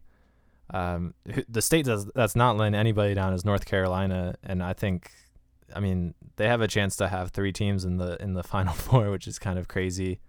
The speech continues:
But surprisingly, I thought, you know, we, we talked about, you gave out some advice last week that the Big Ten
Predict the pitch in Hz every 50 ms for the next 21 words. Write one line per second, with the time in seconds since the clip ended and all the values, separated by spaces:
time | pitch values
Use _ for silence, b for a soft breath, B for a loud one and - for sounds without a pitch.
0 | _ _ _ _ _ _ _ - - 113 110 110 - - 120 - 135 151 180 185
1 | 185 175 147 120 143 - - 214 202 175 143 151 165 160 147 139 127 139 156 156
2 | - - 139 135 - 160 156 156 - 165 151 151 143 139 120 92 131 135 143 147
3 | 143 139 127 120 - - 123 113 110 110 110 107 - - 101 107 113 - 107 104
4 | 101 - - 101 92 107 107 95 92 107 104 95 - - 101 98 101 98 98 98
5 | 95